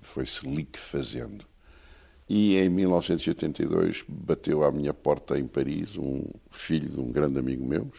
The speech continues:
chamado António Osório Sena da Silva, também conhecido por Toé, que está agora a viver na Ilha do Pico,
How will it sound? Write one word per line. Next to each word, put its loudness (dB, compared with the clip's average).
chamado -2
António 2
Osório 0
Sena 0
da 4
Silva, 4
também -4
conhecido -6
por -18
Toé, 6
que -12
está 0
agora 0
a -2
viver -4
na -4
Ilha -6
do -8
Pico, -6